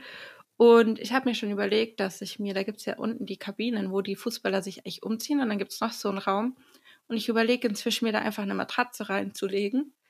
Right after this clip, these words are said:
Speaker 1: Mhm.
Speaker 2: damit ich mich, wenn ich nicht mehr kann, einfach kurz zurückziehe und mich da hinlege.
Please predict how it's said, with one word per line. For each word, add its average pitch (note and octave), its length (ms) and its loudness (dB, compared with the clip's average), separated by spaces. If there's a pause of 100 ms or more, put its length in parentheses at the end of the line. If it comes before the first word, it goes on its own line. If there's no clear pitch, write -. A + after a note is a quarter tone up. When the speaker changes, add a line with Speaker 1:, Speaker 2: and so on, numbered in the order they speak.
(260)
Speaker 1:
Mhm. B3 300 -6 (240)
Speaker 2:
damit A#3+ 400 6
ich - 180 0
mich, C4 280 2
wenn D4 120 4
ich C4 120 -2
nicht C4 140 0
mehr A#3 120 0
kann, A3 200 2
einfach A#3 300 -2
kurz B3 180 -2
zurückziehe A3 560 -2
und A#3+ 140 -4
mich A#3+ 180 -6
da B3 140 0
hinlege. F#3+ 500 -6